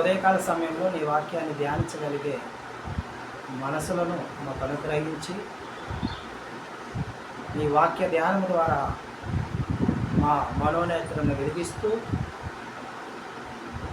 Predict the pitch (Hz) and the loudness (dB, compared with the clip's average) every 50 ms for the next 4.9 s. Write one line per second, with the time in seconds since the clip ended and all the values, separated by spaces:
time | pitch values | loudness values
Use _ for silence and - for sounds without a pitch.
0 | - - - - - - 147 151 156 151 - 160 143 120 - - 113 - - - | -8 -8 -8 -6 -2 2 4 4 4 4 4 2 2 2 0 -4 -6 -6 -8 -8
1 | - - - - - - - - - - - - - - - - - - - - | -8 -8 -10 -10 -10 -10 -10 -10 -10 -10 -10 -10 -10 -10 -10 -10 -10 -10 -10 -10
2 | - - 143 147 156 151 147 151 139 160 160 165 170 190 190 190 175 160 170 170 | -8 -6 -4 -4 -2 -2 -4 -4 -2 0 2 4 4 4 4 4 2 2 2 2
3 | 175 180 180 185 180 180 160 160 160 160 156 165 156 143 147 143 147 165 170 175 | 2 2 2 4 6 6 6 4 2 -2 -2 -2 -2 0 0 0 2 2 2 2
4 | - 185 175 165 160 151 147 - 147 147 147 156 156 151 147 - - | 2 0 0 -2 -2 -2 -2 0 0 0 2 2 2 2 2 0 -2